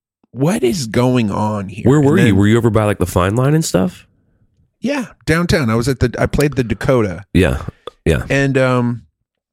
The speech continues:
Speaker 1: which is right downtown. And, and, uh, and then I started walking around. I'm like,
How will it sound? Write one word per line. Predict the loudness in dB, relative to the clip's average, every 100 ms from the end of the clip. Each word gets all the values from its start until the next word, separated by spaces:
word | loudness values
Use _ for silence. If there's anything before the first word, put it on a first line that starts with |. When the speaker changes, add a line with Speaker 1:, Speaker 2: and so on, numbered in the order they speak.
| _ -12 -4
Speaker 1:
which | 0
is | 2
right | 2 0
downtown. | 0 0 0 0 0 -2 -6 -2
And, | 0 0 0 -4 _ _ _ _ -4
and, | -2 0 0 0
uh, | 0 0 0 -4 -12 _ _ _ _ _ _ _ _ -4
and | 0
then | 0
I | -2
started | -4 -4 0
walking | 0 0 0
around. | 0 0 0
I'm | 0
like, | 0 -2 -8 -16